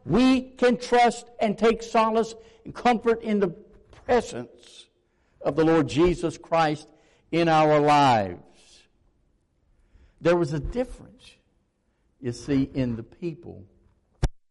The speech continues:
and the disciples. Look at verse thirty-six through thirty-eight. Now when they had left the multitude, they took him, Jesus,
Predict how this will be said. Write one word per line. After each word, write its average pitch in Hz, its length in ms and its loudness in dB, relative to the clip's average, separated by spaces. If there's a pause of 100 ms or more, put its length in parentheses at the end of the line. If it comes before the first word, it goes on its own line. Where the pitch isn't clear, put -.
(300)
and 113 180 -8
the 104 80 -4
disciples. 104 720 -10 (300)
Look 202 180 0
at 233 100 -2
verse 196 320 0 (320)
thirty-six - 720 -2 (220)
through 135 160 -2
thirty-eight. 110 540 -2 (1400)
Now 175 260 2
when 285 320 2
they 302 180 4
had 254 320 0
left 233 480 2 (220)
the 196 80 2
multitude, 156 1080 0 (640)
they 190 200 2
took 302 360 -2
him, 220 460 0
Jesus, 202 600 0